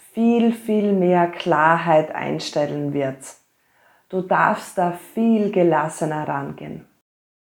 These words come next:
Wenn du in einem persönlichen Achterjahr bist,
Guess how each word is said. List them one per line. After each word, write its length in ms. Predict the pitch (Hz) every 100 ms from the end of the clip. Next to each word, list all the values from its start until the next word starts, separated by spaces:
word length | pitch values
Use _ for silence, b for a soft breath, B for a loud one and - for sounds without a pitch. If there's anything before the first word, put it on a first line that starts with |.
| _ _ _ _ _ _ _ _ _ _
Wenn 400 | 202 220 233 233
du 200 | 247 302
in 160 | 330 262
einem 540 | 214 220 220 220 208
persönlichen 920 | 214 196 220 208 208 185 185 175 165 -
Achterjahr 920 | 156 240 - 294 269 226 185 202 -
bist, 480 | 247 254 - -